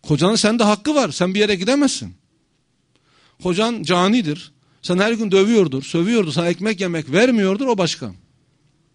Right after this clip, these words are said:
Normal şartlarda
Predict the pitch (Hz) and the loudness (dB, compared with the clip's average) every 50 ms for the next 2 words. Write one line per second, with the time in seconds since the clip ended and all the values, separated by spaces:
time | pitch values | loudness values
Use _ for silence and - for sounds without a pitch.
0 | _ _ _ _ _ _ _ _ _ _ _ _ _ _ _ _ _ _ _ _ | _ _ _ _ _ _ _ _ _ _ _ _ _ _ _ _ _ _ _ _
1 | _ _ _ _ _ _ _ _ _ _ 127 127 131 131 143 156 151 - 151 147 | _ _ _ _ _ _ _ _ _ _ -8 -6 -4 -2 -2 -2 -2 -4 -6 -6
2 | 135 - - 143 139 135 143 147 139 135 | -6 -6 -6 -6 -4 -4 -4 -6 -6 -8